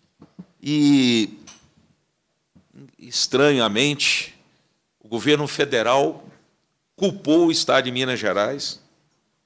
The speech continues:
culpou o Estado de Minas Gerais, que não cumpriu com o cronograma de chegar até lá com o gasoduto, que a princípio ia sair de Querosito, de, é, de Querosito, né,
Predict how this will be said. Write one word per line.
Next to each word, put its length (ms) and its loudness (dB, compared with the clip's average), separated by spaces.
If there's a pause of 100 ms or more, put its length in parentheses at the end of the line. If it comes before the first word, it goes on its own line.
(600)
culpou 600 -4
o 40 -14
Estado 320 0
de 60 -8
Minas 220 -6
Gerais, 480 -6 (360)
que 120 -2
não 340 -2
cumpriu 580 -2
com 100 -4
o 60 -4
cronograma 520 -2
de 100 -4
chegar 340 0
até 180 -4
lá 340 -2 (260)
com 120 -8
o 20 -10
gasoduto, 640 -4 (800)
que 60 0
a 60 2
princípio 640 0
ia 80 0
sair 280 0
de 100 -12
Querosito, 580 -4 (200)
de, 120 -16 (520)
é, 300 -2
de 100 -8
Querosito, 600 -2 (540)
né, 280 -2